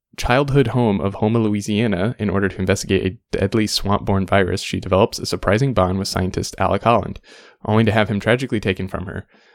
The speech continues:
But as powerful forces descend on Houma, intent on exploiting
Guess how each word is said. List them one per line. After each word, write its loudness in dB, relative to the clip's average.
But -6
as -6
powerful 2
forces 0
descend -2
on 0
Houma, -2
intent -2
on 0
exploiting -2